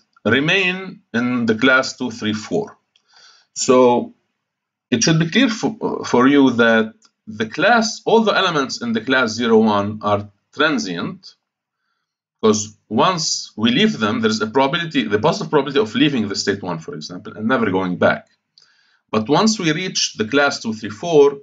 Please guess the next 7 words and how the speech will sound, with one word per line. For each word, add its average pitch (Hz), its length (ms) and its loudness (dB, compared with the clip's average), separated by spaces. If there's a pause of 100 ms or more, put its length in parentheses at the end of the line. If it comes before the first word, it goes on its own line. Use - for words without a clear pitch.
(520)
we 113 80 -4
will 127 160 2
remain 139 300 0
there 123 200 2
forever. 104 420 -2 (1700)
Okay, 131 360 0
so 120 680 0